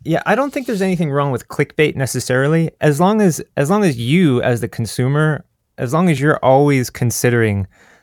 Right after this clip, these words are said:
the motives that anybody else has. What are the incentives for somebody to actually get you to click on something? Now, chances are in crypto, there's gonna be a bunch of people who want your attention.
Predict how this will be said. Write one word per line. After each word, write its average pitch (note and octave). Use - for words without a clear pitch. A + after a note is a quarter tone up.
the A2+
motives A#2
that G#2
anybody G#2
else F#2+
has. G2
What D3+
are G#3+
the F3
incentives A#2
for A2
somebody G#2+
to -
actually A2
get G#2
you A2
to G#2
click -
on F#2+
something? G2+
Now, C#3
chances G#3+
are A#2+
in C3
crypto, G2
there's C#3
gonna D#3+
be D#3
a C#3
bunch E3
of E3
people C#3
who A#2
want A2
your A2
attention. G2